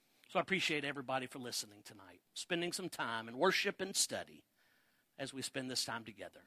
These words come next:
We're gonna sing a song of invitation. It gives us an opportunity to be thinking about our relationship with God. It is the most important relationship that we have.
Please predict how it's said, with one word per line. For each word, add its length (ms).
We're 80
gonna 120
sing 220
a 60
song 260
of 80
invitation. 680
It 120
gives 200
us 140
an 60
opportunity 580
to 80
be 100
thinking 400
about 220
our 140
relationship 720
with 160
God. 340
It 160
is 280
the 260
most 540
important 560
relationship 840
that 140
we 160
have. 340